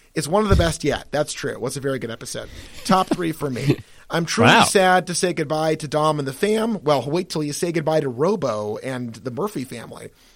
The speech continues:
Speaker 2: I know.
Speaker 1: "Throughout the past eight weeks, they've sunk a harpoon gun deep into my soul, and they've stolen my heart in a poorly planned, overly complicated,"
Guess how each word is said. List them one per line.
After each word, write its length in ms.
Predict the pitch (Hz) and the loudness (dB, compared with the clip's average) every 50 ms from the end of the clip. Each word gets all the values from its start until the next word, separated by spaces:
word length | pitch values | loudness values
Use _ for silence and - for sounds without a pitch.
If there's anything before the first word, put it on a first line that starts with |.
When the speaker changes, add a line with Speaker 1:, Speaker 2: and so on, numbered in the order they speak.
| _ _ - - | _ _ -12 -2
Speaker 2:
I 140 | 104 95 92 | 2 2 4
know. 300 | 90 92 95 98 95 85 71 62 - - - _ _ _ | 6 6 6 6 6 4 2 -4 -12 -18 -20 _ _ _
Speaker 1:
"Throughout 420 | _ - - 180 190 202 220 220 | _ -6 -2 2 4 4 4 6
the 60 | 214 180 | 4 4
past 280 | 185 185 185 180 - - | 4 4 2 2 2 2
eight 180 | 180 180 - | 2 2 2
weeks, 280 | 170 180 185 196 - - | 2 0 0 0 -2 -4
they've 180 | - 180 165 | -4 -2 -2
sunk 240 | - - 214 196 185 | 0 2 2 2 2
a 80 | 165 165 | 0 0
harpoon 460 | 160 170 165 160 - 170 202 208 196 | 2 0 0 -2 -2 -4 -4 -4 2
gun 280 | 185 196 196 196 190 175 | 2 4 4 4 2 0
deep 220 | - 185 196 170 | -4 -6 -6 -4
into 160 | 196 185 180 | -4 -4 -4
my 160 | 160 156 156 | -4 -4 -4
soul, 400 | 160 160 - 151 123 120 123 123 | -4 -2 -2 -2 0 0 0 0
and 80 | 135 147 | 0 -2
they've 140 | 156 160 151 | -2 -2 -4
stolen 300 | - - 185 190 202 196 | 0 2 2 2 2 2
my 120 | 196 190 180 | 2 0 0
heart 300 | 147 147 151 156 147 - | 2 2 2 2 2 0
in 80 | 147 | -4
a 40 | 147 | -8
poorly 360 | 131 - 170 175 180 180 190 175 | -4 0 0 2 2 2 0 -2
planned, 360 | 175 160 151 143 143 143 143 135 | -2 -2 -2 -2 -2 -4 -4 -2
overly 340 | 131 156 151 170 180 180 | -2 -2 -2 0 -2 -2
complicated," 840 | 165 156 151 139 139 151 151 147 156 151 143 143 143 143 135 135 | -2 -4 -6 -6 -4 -6 -6 -4 -4 -6 -2 -2 -2 -2 -2 -4